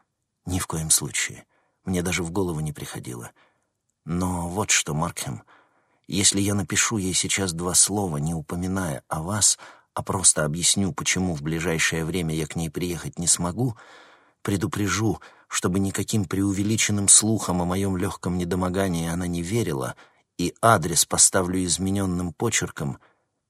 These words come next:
не будете ли вы так любезны на обратном пути оставить это письмо на почте, не привлекая к себе внимания?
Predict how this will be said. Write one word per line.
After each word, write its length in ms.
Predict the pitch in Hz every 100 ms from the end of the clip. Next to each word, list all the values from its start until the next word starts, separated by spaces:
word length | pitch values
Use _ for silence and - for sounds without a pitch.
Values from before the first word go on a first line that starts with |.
| _
не 140 | 87 90
будете 400 | 104 120 113 101
ли 100 | 95
вы 140 | 98
так 260 | - 92 -
любезны 720 | 90 87 120 120 85 69 55 - _ _ _
на 200 | 85 90
обратном 580 | 92 87 104 - 87 87
пути 400 | 82 - - 123
оставить 580 | - - - 107 98 92
это 160 | - 92
письмо 420 | - - 98 101
на 160 | 95 92
почте, 540 | - 82 - - 60
не 100 | 69
привлекая 580 | 69 76 76 73 87 78
к 60 |
себе 280 | - 73 71
внимания? 720 | 73 78 82 78 53 53 50